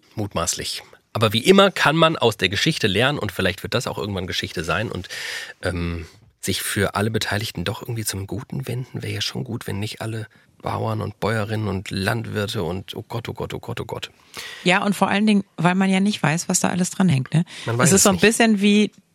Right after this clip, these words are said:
Speaker 2: der Flügelschlag des Schmetterlings. <laughs> Man weiß nicht, wo die Welle, der Wind dann ankommt.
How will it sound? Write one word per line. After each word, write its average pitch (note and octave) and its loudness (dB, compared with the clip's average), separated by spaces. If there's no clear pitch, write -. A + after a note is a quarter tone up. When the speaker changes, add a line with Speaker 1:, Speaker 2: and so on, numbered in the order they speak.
Speaker 2:
der F3 4
Flügelschlag G#3+ 4
des F#3 6
Schmetterlings. F3+ 6
<laughs> - 0
Man E3+ 4
weiß F3 6
nicht, A3+ 2
wo A#3 6
die F3+ 2
Welle, G3 4
der E3+ 2
Wind G#3 2
dann F#3 2
ankommt. C3 -4